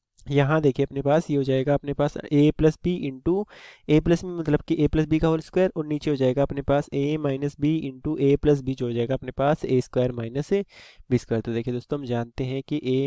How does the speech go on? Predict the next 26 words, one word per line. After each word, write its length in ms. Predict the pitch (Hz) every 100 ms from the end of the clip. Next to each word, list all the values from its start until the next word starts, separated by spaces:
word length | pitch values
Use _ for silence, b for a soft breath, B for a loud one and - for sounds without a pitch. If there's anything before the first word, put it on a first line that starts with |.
| 139
minus 420 | 120 120 131 -
b 240 | 123 135
गुणा 320 | 131 120 123 127
a 200 | 123 127
plus 220 | - 127
b 200 | 123 127 -
क्या 100 | 131
होता 180 | 120 131
है 60 |
अपने 180 | 131 127
पास 200 | - 139 -
ए 120 | 127
स्क्वायर 320 | - 135 135
माइनस 420 | 131 117 117 143 196 196 b b b -
बी 200 | 127 131
स्क्वायर, 320 | - - 113
और 160 | - 127
ये 160 | 131 131
अपने 280 | 120 123
पास 220 | 120 123 127
इधर 220 | 123 127
है 60 |
अपने 180 | 120 120
पास 240 | 117 131 143
a 280 | 127 131 135
plus 340 | 127 127 -